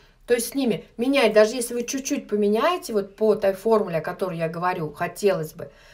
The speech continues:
хотелось бы, чтобы родители этого ребенка, да, воспитали его, там, воспитывали его как-то иначе. Да, и хотелось бы, чтобы,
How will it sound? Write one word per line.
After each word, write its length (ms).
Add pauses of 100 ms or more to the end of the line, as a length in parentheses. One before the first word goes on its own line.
(140)
хотелось 520
бы, 100
чтобы 420
родители 540
этого 240
ребенка, 720 (400)
да, 180
воспитали 560
его, 220
там, 180
воспитывали 540
его 80
как-то 340
иначе. 500 (400)
Да, 100
и 80
хотелось 500
бы, 120
чтобы, 600